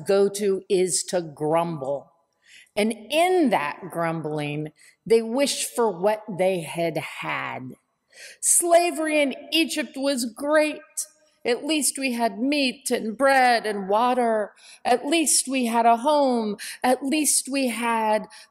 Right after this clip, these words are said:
back then we had. Wasn't it great when we had?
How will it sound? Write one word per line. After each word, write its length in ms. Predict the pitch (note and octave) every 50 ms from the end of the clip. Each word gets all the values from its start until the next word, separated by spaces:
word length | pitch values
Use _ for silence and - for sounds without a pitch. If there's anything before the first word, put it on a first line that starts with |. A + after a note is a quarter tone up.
| -
back 240 | - C4+ B3+ - -
then 380 | - A3+ C#4 D4 D4 D4 C#4+ C4+
we 220 | C4 C4+ C4 B3
had. 600 | A#3 G#3 G#3 A#3 A3 G#3+ G3+ G3+ G3 G3 G3 F#3 - - - - _ -
Wasn't 400 | G#3+ C4 D4 C#4+ A#3+ C#4 C#4+ C4
it 240 | B3 A#3 - A3+
great 480 | F3 G3 A3+ G#3+ G#3 B3 B3+ C4+ C4 - -
when 320 | A#3 A3 A3+ A3+ G#3+ G#3
we 220 | G#3 G3+ G3+ F#3+ F3+
had? 540 | F3 F#3 F#3 F3+ F3+ F3+ F3 F3 F3 E3+